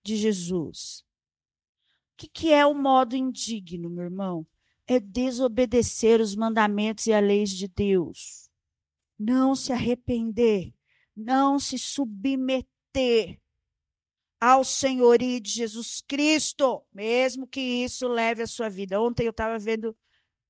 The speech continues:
na página do M C Povos que acho que oito missionários foram mortos na Colômbia e jogaram numa vala comum,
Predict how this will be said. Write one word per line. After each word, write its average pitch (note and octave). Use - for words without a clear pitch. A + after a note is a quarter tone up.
na G3+
página A3
do G#3+
M A3
C A3
Povos G3
que -
acho -
que -
oito E4+
missionários A3
foram A3
mortos A3
na A3+
Colômbia G3+
e G#3
jogaram G3+
numa G#3+
vala G3+
comum, A#3+